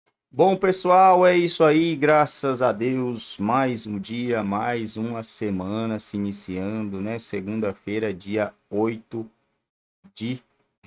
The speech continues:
julho. <clears throat> É,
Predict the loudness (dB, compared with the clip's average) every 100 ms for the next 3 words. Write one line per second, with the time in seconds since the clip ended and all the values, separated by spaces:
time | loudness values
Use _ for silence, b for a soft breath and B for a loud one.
0 | _ 0 0 0 -4 -10 _ -10 -8 -6
1 | -6 -8 _ _ _ _ _ _ _ _
2 | _ _ _ -4